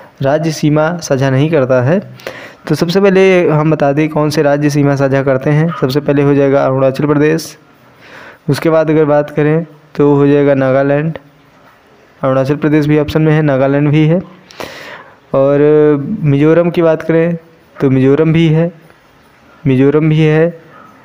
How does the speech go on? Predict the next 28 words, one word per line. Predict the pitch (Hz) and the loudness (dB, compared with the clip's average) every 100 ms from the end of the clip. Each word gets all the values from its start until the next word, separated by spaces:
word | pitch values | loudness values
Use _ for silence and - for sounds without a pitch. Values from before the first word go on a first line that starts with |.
| - - - _ _ 131 | -20 -20 -20 _ _ 0
और | 131 135 | 2 2
मणिपुर | 127 127 131 131 170 | 0 -2 -2 0 0
भी | 156 165 | 2 2
है। | 160 175 180 - - _ _ _ _ _ - - - _ _ _ _ | 2 0 -4 -14 -20 _ _ _ _ _ -20 -20 -20 _ _ _ _
और | 135 135 147 | -2 0 0
उसके | - 196 | -2 0
साथ | 180 175 | 2 0
अंडमान | 175 165 160 160 165 | 0 0 0 0 0
निकोबार | 165 151 160 156 156 156 - - _ - | 0 0 0 2 2 0 -8 -20 _ -4
द्वीप | 151 151 | -2 0
समूह | 156 147 156 | 0 0 0
की | 156 151 | -2 0
समुद्री | 143 135 151 | 0 0 0
सीमा | 147 143 143 | 0 0 2
भी | 139 180 180 - - - _ - _ _ - | 2 2 0 -10 -20 -20 _ -20 _ _ -6
साझा | 143 139 156 | -2 0 0
करती | 147 139 147 139 | 0 0 0 2
है | 156 214 - - - _ _ - _ _ - | 0 -2 -8 -20 -20 _ _ -20 _ _ -6
म्यांमार | 139 147 156 | -2 0 0
के | 160 | 0
साथ, | 160 190 | 0 0
तो | 190 | 0
इसका | 147 156 | -2 0
right | 139 143 147 | 0 0 -2
answer | 139 147 | 0 0
हो | 139 | 0
जाएगा | 143 139 | 0 0
असम। | 131 127 110 | 0 -2 -6